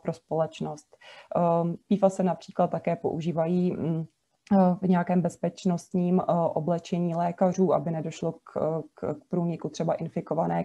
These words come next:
krve k jejich kůži, tak, eh, takovéto použití pfas se dá považovat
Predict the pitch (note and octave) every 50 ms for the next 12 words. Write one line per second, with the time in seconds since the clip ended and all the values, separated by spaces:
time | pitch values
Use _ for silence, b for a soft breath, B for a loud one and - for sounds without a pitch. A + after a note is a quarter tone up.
0 | - _ _ - F3+ E3 E3+ E3+ - - - F2 - - - - - F3+ F3 D#3+
1 | F3+ F3 - - - - - - _ _ _ _ - E3+ D#3+ D#3 - F3 F3 -
2 | E3+ E3+ E3 E3 - F3 - F3 C#3+ C#3+ D#3 E3+ - - F3 F3 - F3 D#3+ -
3 | - D#3+ - - _ B B B B B B B - - E3 F3+ E3 E3 E3+ E3+
4 | - F#3 E3+ E3 E3+ E3 D#3 F3 E3+ D#3+ E3 E3 E3 -